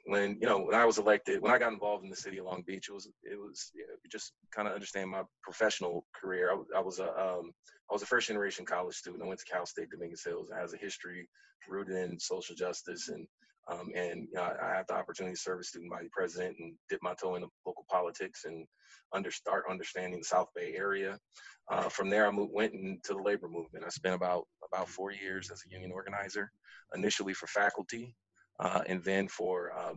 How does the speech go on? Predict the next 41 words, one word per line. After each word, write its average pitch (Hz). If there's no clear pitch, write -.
like, -
uh, -
uh, -
blue 101
collar 98
workers 92
in 85
South -
L 90
A, 98
um, 87
public 95
employees. 101
And 92
I 95
met, 90
you 104
know, 92
I 90
met 95
Steve -
Neal, 98
who 98
was 85
a 87
mentor 98
of 90
mine, 92
uh, 87
through 95
the 90
United 87
Way. 104
We -
set -
up -
a -
food 98
bank 92
in -
South -